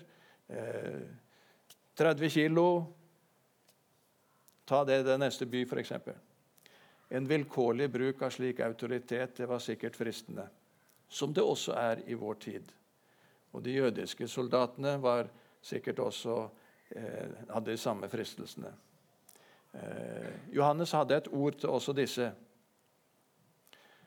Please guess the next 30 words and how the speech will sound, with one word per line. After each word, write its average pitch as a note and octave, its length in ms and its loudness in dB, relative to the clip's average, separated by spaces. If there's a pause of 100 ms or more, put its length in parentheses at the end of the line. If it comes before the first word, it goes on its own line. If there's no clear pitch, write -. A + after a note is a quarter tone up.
(360)
Og B2+ 100 -2
så D#3+ 80 6
var F3+ 120 8
det, G3 140 4
ser E3+ 240 6
vi, F#3 120 2
leser D#3+ 360 2
vi F3 60 4
det E3 120 6
at D#3 80 2
det E3 40 -2
var F3 80 4
stor F3 280 6
begeistring D#3+ 640 4
og C3+ 60 0
forventning D3+ 600 4
hos A#2 120 -2
folk, - 360 -4
og B2 100 -4
mange C3+ 280 -2
tenkte C3+ 440 -2
nok C#3+ 200 -2
at, C#3 240 0
eh, C3 140 0 (640)
Johannes C#3 640 2
kanskje D3 540 -4
var B2+ 240 0
den E3 260 -2
ventende C#3 680 -4
frelserkongen. F3 800 -2